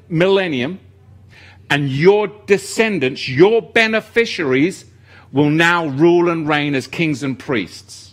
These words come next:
This is what's gonna happen. Now, Moshe demonstrated that power. Elijah demonstrated that power.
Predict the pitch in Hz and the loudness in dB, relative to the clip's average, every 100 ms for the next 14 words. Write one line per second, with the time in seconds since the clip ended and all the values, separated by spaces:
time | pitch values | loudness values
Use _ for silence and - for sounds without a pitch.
0 | _ _ _ _ _ _ - _ _ _ | _ _ _ _ _ _ -20 _ _ _
1 | _ _ - 92 190 262 240 269 262 240 | _ _ -12 0 0 0 -8 -8 -8 -8
2 | 208 165 208 - 90 - _ _ _ _ | -8 -6 -10 -10 -14 -16 _ _ _ _
3 | _ _ _ _ _ _ _ - - - | _ _ _ _ _ _ _ -20 -20 -20
4 | _ _ _ _ - 156 156 233 311 - | _ _ _ _ -4 -2 0 0 -2 -4
5 | 285 196 202 175 147 - 143 131 131 110 | -6 -2 -2 -4 -6 -4 -4 -4 -6 -6
6 | 104 - 120 92 76 73 - _ - _ | -8 -8 -6 -6 -8 -18 -20 _ -20 _
7 | _ _ _ _ _ _ _ _ _ _ | _ _ _ _ _ _ _ _ _ _
8 | _ _ _ _ _ - 170 214 285 302 | _ _ _ _ _ -2 4 4 2 -2
9 | 226 226 185 151 135 - - 127 120 117 | -2 -2 -2 -4 -6 -6 -4 -4 -4 -8
10 | 110 101 - 123 87 78 | -6 -8 -8 -6 -6 -6